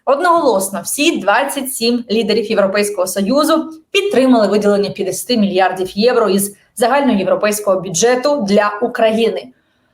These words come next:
Орбан, що з обличчям? Путін, як то кажуть, що з обличчям? Друзі, слава Збройним силам України, слава силам оборони, повітряним силам, головному управлінню розвідки, Міноборони, С Б У, які здійснюють важливі операції, спецоперації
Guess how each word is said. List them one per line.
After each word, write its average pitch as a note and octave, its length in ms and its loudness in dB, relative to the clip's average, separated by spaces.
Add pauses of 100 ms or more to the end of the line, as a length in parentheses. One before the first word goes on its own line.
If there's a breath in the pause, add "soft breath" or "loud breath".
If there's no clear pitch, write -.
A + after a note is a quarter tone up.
(480 soft breath)
Орбан, C#4+ 560 2 (220)
що D#4+ 540 2 (100)
з G#3+ 120 0
обличчям? G3+ 540 0 (400)
Путін, A3 640 0
як - 120 -6
то G3+ 120 -18
кажуть, G3+ 420 -12
що A3+ 420 0 (120)
з G#3+ 100 0
обличчям? G3 460 0 (380 loud breath)
Друзі, A#3 440 2
слава D#4 320 2
Збройним A3+ 360 2
силам G#3+ 260 0
України, A3 380 2
слава A#3 240 2
силам G#3 220 0
оборони, G3+ 460 2
повітряним G3 540 -2
силам, B3+ 280 2
головному G#3+ 300 2
управлінню G3+ 360 0
розвідки, A#3+ 500 0 (280 loud breath)
Міноборони, F#3+ 420 2
С A#3+ 160 2
Б G3+ 100 -2
У, C#4 220 4
які B3 680 0 (120)
здійснюють G3+ 540 -2
важливі G#3+ 280 2
операції, A3+ 520 0
спецоперації A#3 840 -2